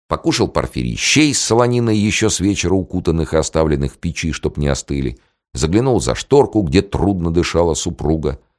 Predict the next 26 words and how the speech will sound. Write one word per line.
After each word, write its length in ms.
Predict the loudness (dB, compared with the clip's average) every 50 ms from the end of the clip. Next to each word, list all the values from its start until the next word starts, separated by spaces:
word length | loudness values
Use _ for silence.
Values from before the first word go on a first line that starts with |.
| _ _ -4
Хотел 320 | -4 -2 2 2 2 2
ей 160 | 2 0 0
сказать, 360 | 0 0 -2 0 2 2 0
что 220 | 0 -2 -2 -2 0
идёт 280 | 2 2 2 2 2
на 60 | 2 0
ночное 440 | 0 0 -2 -2 -2 -2 -2 0
дежурство, 680 | 0 0 0 0 0 0 0 -2 -4 -6 -6 -8 -8 -10 _ _ _ -2
но 120 | 0 0
не 140 | 2 0 -2
стал. 440 | -4 -4 -4 -4 -4 -4 -6 -10 _ _ _ _ -8
Супруге 460 | -4 -2 -2 -2 0 0 -2 0 -2 -4
в 80 | -2
последнее 480 | -2 -4 -2 -2 -4 -2 -2 0 0 2
время 240 | 2 2 2 2 2
ни 160 | 4 4 4
до 160 | 4 4 2
чего 300 | 2 0 0 0 0 0
не 120 | 0 -2
стало 340 | -4 -4 -4 -2 -2 -2 -4
дела. 360 | -6 -6 -6 -6 -6 -8 -12 -16 _ _ _ _ 0
Доктор 360 | 2 2 2 2 0 -4 -2
говорит, 500 | 0 2 4 4 4 2 0 -2 -6 -14 _ _ -2
недолго 520 | 0 0 0 2 2 2 2 0 0 -2
ей 260 | -4 -4 -4 -6 -6 -6
осталось. 540 | -6 -6 -6 -6 -6 -6 -8 -12 -16 -20